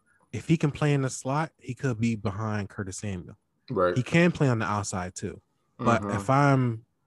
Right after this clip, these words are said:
Speaker 1: Ron Rivera, I want size on the outside too. So I would lean towards Cam Sims, at least, you know, hopefully starting the season and keeping the job,
Speaker 2: Mm-hmm.
Speaker 1: as opposed to losing it to Brown.
Speaker 2: Right.
Speaker 1: But if that happens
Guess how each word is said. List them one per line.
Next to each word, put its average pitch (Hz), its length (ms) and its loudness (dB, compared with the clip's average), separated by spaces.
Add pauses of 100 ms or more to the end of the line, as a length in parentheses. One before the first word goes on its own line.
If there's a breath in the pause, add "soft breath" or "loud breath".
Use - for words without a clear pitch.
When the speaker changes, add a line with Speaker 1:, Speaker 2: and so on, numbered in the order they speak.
Speaker 1:
Ron 120 260 2
Rivera, 120 500 0
I 98 60 -6
want 107 320 -4
size 107 420 -2
on 95 100 -8
the 95 60 -10
outside 90 480 -10
too. - 200 -14 (600)
So 101 240 -4
I 104 180 -4
would 107 180 2
lean 113 240 0
towards 107 340 -2
Cam 107 300 -4
Sims, 113 340 -2
at 87 120 -6
least, 104 400 -4 (440)
you 110 100 -10
know, 95 80 -4
hopefully 98 320 -4
starting 98 320 -4
the 92 80 -8
season 104 280 -4
and 92 100 -8
keeping 113 260 -4
the 113 80 -2
job, 135 340 2 (200)
Speaker 2:
Mm-hmm. 120 300 -4
Speaker 1:
as 107 120 0
opposed 104 360 -2
to 98 60 -8
losing 107 340 0
it 92 120 -6
to - 60 -12
Brown. 117 400 0 (280)
Speaker 2:
Right. 92 260 0 (360)
Speaker 1:
But 107 300 -2
if 107 300 -8
that 135 200 0
happens 92 760 -4